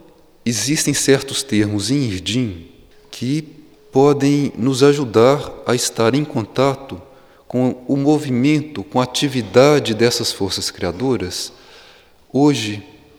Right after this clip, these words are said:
que é diferente do que era no passado. Então, aquilo que são as forças criadoras,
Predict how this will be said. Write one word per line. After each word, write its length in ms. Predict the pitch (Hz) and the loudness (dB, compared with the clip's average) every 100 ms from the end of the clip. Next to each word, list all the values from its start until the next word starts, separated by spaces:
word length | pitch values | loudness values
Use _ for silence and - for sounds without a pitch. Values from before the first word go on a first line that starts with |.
| - | -4
que 120 | 143 | 2
é 60 | 143 | 2
diferente 680 | 147 - 156 131 165 165 | 0 2 2 4 0 -2
do 120 | 143 | -8
que 180 | 139 117 | -4 2
era 340 | 110 117 131 - - - - | 4 4 2 -6 -16 -20 -6
no 140 | 92 110 | -2 0
passado. 760 | 139 139 - 92 87 80 80 - - - _ _ _ - - - _ _ - - - | 0 0 -2 -2 -2 -4 -12 -16 -20 -20 _ _ _ -20 -20 -20 _ _ -20 -20 -10
Então, 520 | 120 - 147 175 156 - - - - | -8 -2 0 0 -4 -12 -20 -10 -6
aquilo 420 | 123 - 151 156 | -6 -2 -2 -2
que 120 | 156 | -2
são 500 | - - 107 90 73 - - - - - - - - - - - - - - | -2 -2 -2 -2 -6 -14 -20 -20 -20 -20 -20 -20 -20 -20 -20 -20 -20 -20 -10
as 200 | 101 - | -6 -6
forças 760 | - 107 101 - 101 - - - - - - - - - - - _ - | -4 -4 -2 -4 -6 -6 -8 -14 -20 -20 -20 -20 -20 -20 -20 -20 _ -10
criadoras, 1040 | 98 107 90 110 117 92 80 - - - | -2 0 0 -2 -4 -4 -8 -10 -12 -14